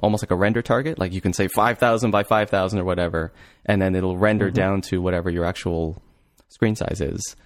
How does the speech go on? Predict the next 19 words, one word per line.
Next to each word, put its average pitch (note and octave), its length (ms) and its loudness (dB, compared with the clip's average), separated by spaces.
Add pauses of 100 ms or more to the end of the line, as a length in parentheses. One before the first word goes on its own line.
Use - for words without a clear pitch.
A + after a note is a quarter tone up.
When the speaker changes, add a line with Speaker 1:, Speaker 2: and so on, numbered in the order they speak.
(300)
Speaker 1:
So - 40 -2
I - 20 -2
imagine B2+ 300 0
it G2+ 100 -2
does G2+ 180 0
something F2+ 520 -2 (120)
similar. F#2 600 0
Again, F2+ 400 0
just - 200 -2
for - 80 -6
SpriteKit, - 440 0
you F#2+ 120 -4
could G2 200 -4
say, F2+ 180 2
"I F2 120 0
want F#2+ 260 0 (220)
to F#2 140 -2
render F#2 400 0
my F2+ 160 0